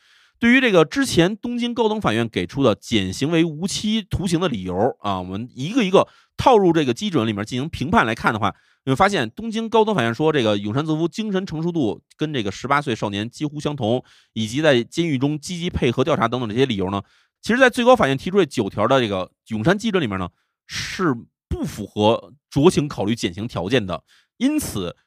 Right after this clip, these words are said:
最高法院呢，就将东京高级法院的无期徒刑判决驳回，发回东京高级法院进行重审。于是，在一九八七年的三月十八日，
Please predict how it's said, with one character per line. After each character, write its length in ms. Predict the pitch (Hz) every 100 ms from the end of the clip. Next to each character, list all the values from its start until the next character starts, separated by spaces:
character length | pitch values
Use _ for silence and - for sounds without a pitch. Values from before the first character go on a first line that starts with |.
| _
最 100 | -
高 80 | 185
法 160 | 196 131
院 140 | 156
呢， 180 | 131 113
就 100 | -
将 220 | 127 160 165
东 260 | 247 247
京 180 | 240 240
高 220 | 214 254
级 100 | 226
法 140 | 202 104
院 80 |
的 80 | 110
无 140 | 107 165
期 160 | 208
徒 100 | 190
刑 140 | 180 190
判 120 | 127
决 120 | 123
驳 200 | - 139
回， 300 | 151 127 147 _ _
发 260 | _ 277 254
回 240 | - 127
东 140 | 135 147
京 160 | 151
高 140 | 147 143
级 80 | 135
法 100 | 98
院 100 | 107
进 160 | -
行 80 | 151
重 160 | - 175
审。 240 | 90 62 _ _ _ _
于 120 | 143
是， 240 | 202 202 -
在 140 | 180
一 180 | - 226
九 140 | 185 117
八 180 | 190
七 180 | 196 -
年 120 | 180
的 100 | 147
三 160 | 139 190
月 80 | 147
十 140 | -
八 160 | 143 160
日， 160 | 127